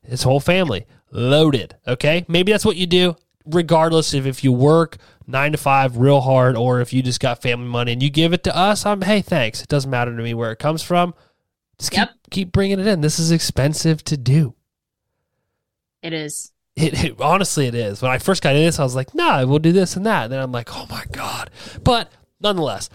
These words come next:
Speaker 1: thank you to Colette S, Matt B, Zach F, Rosalind, Vicky D, Brian Hathaway from the Don't Go Out There podcast, Kimberly D, Felicia Connor from Two Chicks and a Horror Flick, Caitlin, Ashley V,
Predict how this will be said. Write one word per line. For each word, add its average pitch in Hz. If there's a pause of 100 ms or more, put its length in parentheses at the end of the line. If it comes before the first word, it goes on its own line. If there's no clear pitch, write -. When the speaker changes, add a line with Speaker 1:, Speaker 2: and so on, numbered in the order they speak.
(100)
Speaker 1:
thank 277
you 240
to 139
Colette 147
S, 165
Matt 117
B, 143
Zach 131
F, 147
Rosalind, 139
Vicky 190
D, 131
Brian 160
Hathaway 127
from 147
the 110
Don't 104
Go 80
Out 65
There 90
podcast, 151
Kimberly 101
D, 147
Felicia 147
Connor 131
from 135
Two 113
Chicks 104
and 95
a 92
Horror 160
Flick, 170
Caitlin, 185 (440)
Ashley 156
V, 156